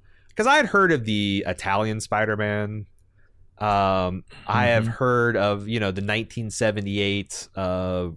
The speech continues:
Speaker 1: made-for-T V Spider-Man films. I
Speaker 2: Yeah.
Speaker 1: had no idea there was a Turkish Spider-Man.
Speaker 2: <laughs>
Speaker 1: I had no idea there was a Japanese Spider-Man.
Speaker 2: Mm-hmm.
Speaker 1: And the stuff I saw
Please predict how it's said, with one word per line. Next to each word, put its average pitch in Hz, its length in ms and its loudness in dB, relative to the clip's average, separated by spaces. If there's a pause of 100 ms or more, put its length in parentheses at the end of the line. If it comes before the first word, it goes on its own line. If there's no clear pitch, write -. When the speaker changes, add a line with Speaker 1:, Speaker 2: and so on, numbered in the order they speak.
(320)
Speaker 1:
made-for-T 110 680 -4
V 107 180 -2
Spider-Man 104 560 -2
films. 101 800 -4 (580)
I 220 120 2
Speaker 2:
Yeah. 262 60 2
Speaker 1:
had 262 180 2
no 175 220 4
idea 117 500 4
there 101 140 2
was 90 140 0
a 82 60 -6
Turkish - 560 -4
Spider-Man. 104 800 -2 (580)
Speaker 2:
<laughs> - 580 -6
Speaker 1:
I 180 120 2
had 196 240 2
no 170 160 4
idea 127 340 4
there 117 140 2
was 107 120 0
a 104 60 0
Japanese 101 800 -2
Spider-Man. 104 880 -2 (400)
Speaker 2:
Mm-hmm. 98 240 -2
Speaker 1:
And 113 720 0 (320)
the 127 140 0
stuff 220 460 0
I 185 160 4
saw 104 680 2